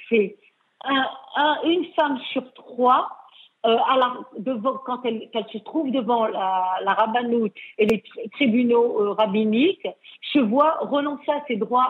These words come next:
al-, alimentaires à cause des pressions qu'elle subit à, au, dans les tribunaux rabbiniques. Donc, euh, elles sont pénalisées. Donc, même les femmes, hier, nous étions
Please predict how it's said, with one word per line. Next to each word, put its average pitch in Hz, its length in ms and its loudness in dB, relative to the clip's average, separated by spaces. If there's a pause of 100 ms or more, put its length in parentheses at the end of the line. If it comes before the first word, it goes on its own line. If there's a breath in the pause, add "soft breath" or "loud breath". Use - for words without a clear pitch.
al-, 214 140 -2 (120)
alimentaires 196 720 -4 (880)
à 233 120 0
cause 262 200 0
des 240 100 2
pressions 254 520 -4 (320 loud breath)
qu'elle 220 180 2
subit 214 560 2 (140)
à, 180 600 2 (280 loud breath)
au, 226 120 4
dans 220 140 0
les 214 160 0
tribunaux 226 680 0
rabbiniques. 196 580 0 (300 loud breath)
Donc, 254 260 2
euh, 269 60 2 (160)
elles 240 140 0
sont 294 180 -2
pénalisées. 254 1000 0 (140)
Donc, 226 380 0
même 294 260 0
les 269 200 -4 (100)
femmes, 233 320 0
hier, 220 300 0
nous 202 180 -4
étions 202 400 -2